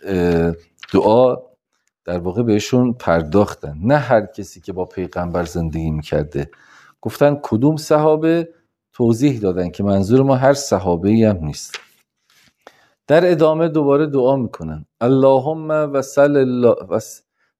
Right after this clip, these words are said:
وصل علی التابعین من یومنا هذا الی یوم الدین.»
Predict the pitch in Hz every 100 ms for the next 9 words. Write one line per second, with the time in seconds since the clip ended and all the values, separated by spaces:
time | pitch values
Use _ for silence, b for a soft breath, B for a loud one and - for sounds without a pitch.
0 | - 113 - 143 165 156 139 - 127 143
1 | - - 117 113 110 87 139 107 92 101
2 | 110 110 120 156 180 170 156 147 135 135
3 | 120 123 123 - 123 127 120 107 95 82
4 | _ 76